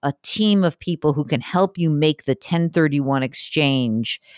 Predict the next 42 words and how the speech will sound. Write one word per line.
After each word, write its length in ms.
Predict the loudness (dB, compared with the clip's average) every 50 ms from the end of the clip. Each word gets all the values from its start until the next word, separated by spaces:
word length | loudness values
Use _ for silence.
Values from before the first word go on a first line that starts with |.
| -20 -20 -16 _ -2
and 240 | 2 4 4 2 4
do 160 | 4 4 4
it 180 | 4 4 0 -2
seamlessly 760 | -4 -2 0 2 2 4 4 2 2 0 0 -2 -4 -4 -4
because 220 | -4 -2 -2 0
there 120 | 2 2
are 20 | 4
a 60 | 4
lot 200 | 4 4 4 4
of 80 | 4 4
rules 320 | 4 4 4 4 4 4
around 360 | 2 2 2 2 2 2 2 2
it. 160 | 2 2 0 _ _ _ -20 -20 -20 _ _
So, 640 | -8 -4 0 2 4 4 6 6 6 6 4 2 2 0
um, 280 | 2 2 2 2 2
what 140 | 2 2 4
I 80 | 4 4
would 220 | 4 2 2 2
do 160 | 4 4 4
is 100 | 4 4
I 140 | 4 2 2
would 140 | 2 2 2
be 120 | 0 0
looking 500 | 0 2 2 0 0 0 -2 -2 -2 -2
for, 400 | -4 -2 0 2 2 2 2 0 0
maybe 240 | 0 0 0 2 0
you 100 | -2 -2
could 180 | -2 -2 -2 0
get 160 | -2 -2 -2
some 200 | -2 -2 -2 -2
help 340 | -2 0 0 0 0 -2 -8 _ _ -10
locally 680 | -4 0 4 4 4 4 4 0 0 0 2 0 0
from 320 | 0 0 0 2 0 0 -4 -10 -20 -20 _ _ _ -2
an 120 | 0 0
attorney 520 | 0 0 -2 0 2 4 4 6 6 4 4
who 160 | 4 4 2
has 320 | 2 2 0 -2 -2 -4
handled 460 | -2 -2 0 0 2 2 2 4 2 2
a 40 |
ten 300 | 0 0 0 0 0 2
thirty-one 480 | 2 2 2 2 2 2 2 2 0 0
exchange, 800 | 0 -2 -4 -6 -2 0 2 2 4 2 2 2 0 -2 -4